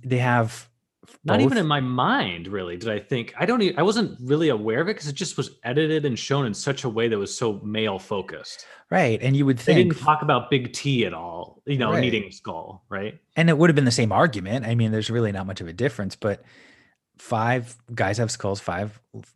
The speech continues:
Speaker 1: females have skulls, one of each does not. So it, theoretically, it could have been either one. It could have been a tag team thing.
Speaker 2: I thought it was gonna be double
Speaker 1: Yeah,
Speaker 2: elimination.
Speaker 1: I, I would have presumed that too. They really have not,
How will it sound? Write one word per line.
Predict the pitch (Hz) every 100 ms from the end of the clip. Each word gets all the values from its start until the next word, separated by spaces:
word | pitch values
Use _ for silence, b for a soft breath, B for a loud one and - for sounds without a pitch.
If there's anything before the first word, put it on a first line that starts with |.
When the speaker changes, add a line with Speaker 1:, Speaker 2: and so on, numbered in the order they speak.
| _
Speaker 1:
females | - 101 101 98
have | 101
skulls, | - 92 104 117 101
one | 95 98 107
of | 98
each | 104 101 -
does | 98 90
not. | 90 90 85 113 -
So | - 127
it, | 123 120 - - _ _ _ -
theoretically, | 127 123 247 226 92
it | -
could | - 143
have | 113
been | 104
either | 98 90
one. | 90 123
It | -
could | 135
have | 123
been | 117
a | 98
tag | - - - 92 110
team | - 117 104
thing. | 107 90 92 135 -
Speaker 2:
I | 143
thought | 175 208
it |
was | 151
gonna | 156
be | 123
double | 117 180 190 90 85 92
Speaker 1:
Yeah, | 131 160 127
Speaker 2:
elimination. | 131 190
Speaker 1:
I, | 143
I |
would | 214
have | 180 -
presumed | 113 110 101
that | 101
too. | - 143
They | 110
really | 113 156 220 120
have | - 98 95
not, | 95 101 123 120 90